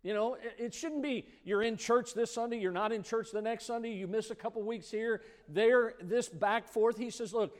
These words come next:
you need to get fixed firmly in your life." He says it's gonna haf-, happen as you have suffered a while. Then look what he says,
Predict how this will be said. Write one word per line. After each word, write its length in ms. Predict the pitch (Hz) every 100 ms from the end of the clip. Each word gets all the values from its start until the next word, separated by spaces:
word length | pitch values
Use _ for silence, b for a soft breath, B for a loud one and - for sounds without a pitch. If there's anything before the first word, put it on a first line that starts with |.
| B -
you 120 | 202
need 160 | 262
to 80 | 269
get 280 | 196 180 -
fixed 680 | - - 247 190 - - - - _ -
firmly 540 | 247 285 254 180 170
in 120 | 165
your 140 | 170 170
life." 420 | 208 240 185 180 B B -
He 100 | 220
says 260 | 262 220
it's 140 | 175 -
gonna 180 | 214 185
haf-, 460 | 233 277 - -
happen 440 | 170 240 285 214 190
as 380 | 196 196 165
you 180 | 190 185
have 260 | 185 170 143
suffered 720 | - - 269 277 208 185 185 B B B -
a 80 |
while. 360 | 185 233 254 175
Then 180 | 220 240
look 140 | 233
what 100 | 202
he 80 | 185
says, 340 | - 202 175